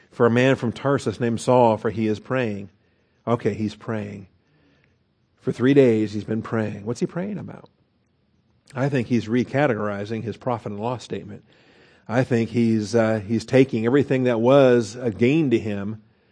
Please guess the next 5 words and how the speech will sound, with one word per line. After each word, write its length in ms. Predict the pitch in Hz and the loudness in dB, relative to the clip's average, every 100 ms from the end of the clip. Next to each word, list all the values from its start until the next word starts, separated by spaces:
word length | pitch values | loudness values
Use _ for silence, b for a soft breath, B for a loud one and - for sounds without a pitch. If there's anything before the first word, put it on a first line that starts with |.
| _ _ _ | _ _ _
and 140 | 110 | -2
realizing, 840 | 113 143 120 117 113 107 107 107 101 95 | 2 4 4 4 0 -2 -6 -8 -12 -8
"This 240 | 113 - | -6 -2
is, 220 | 123 110 | -4 -2
uh, 320 | 120 107 104 | -2 -2 -4